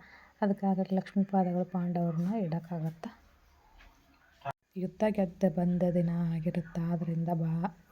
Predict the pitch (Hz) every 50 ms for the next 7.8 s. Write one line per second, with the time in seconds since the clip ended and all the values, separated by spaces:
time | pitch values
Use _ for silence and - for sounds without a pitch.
0 | - 196 175 175 175 175 170 180 208 196 165 165 170 170 180 180 180 175 175 180
1 | 180 185 - - - - - - - - - - - - - - - - _ _
2 | - 185 180 175 175 170 170 170 170 165 160 165 165 160 165 - - - - -
3 | - 175 165 170 170 175 170 165 165 - 175 165 165 165 160 160 - 170 170 170
4 | 165 160 165 156 165 - 170 170 165 160 160 165 165 160 190 220 - - _ _
5 | _ _ _ - - - 196 160 170 170 170 165 165 160 190 233 202 170 175 165
6 | 165 175 175 175 165 165 175 170 - - 160 - - 214 233 - - 196 175 160
7 | - 170 165 170 170 170 170 160 160 156 165 160 160 - 170 196